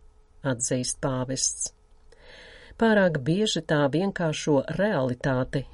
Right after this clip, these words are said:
lieto vārdu kā asmeni, tā izmanto nepatiesi vai smalki sagrozītu informāciju, kas paredzēta prātu sajaukšanai, provocēšanai un ievainošanai.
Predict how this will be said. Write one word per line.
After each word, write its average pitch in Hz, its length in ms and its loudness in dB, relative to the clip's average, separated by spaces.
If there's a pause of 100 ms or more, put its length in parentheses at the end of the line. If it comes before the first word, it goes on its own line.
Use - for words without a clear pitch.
(140)
lieto 135 460 2
vārdu 131 540 0
kā 131 160 0 (100)
asmeni, 143 600 0 (460)
tā 170 260 -2
izmanto 202 580 0
nepatiesi 180 840 0
vai 147 160 -2
smalki 180 580 -2
sagrozītu 170 880 -2
informāciju, 156 840 0
kas - 240 -6
paredzēta 151 720 -2
prātu 143 480 -2
sajaukšanai, 147 880 0 (100)
provocēšanai 139 1120 -2
un 135 240 2
ievainošanai. 139 1080 0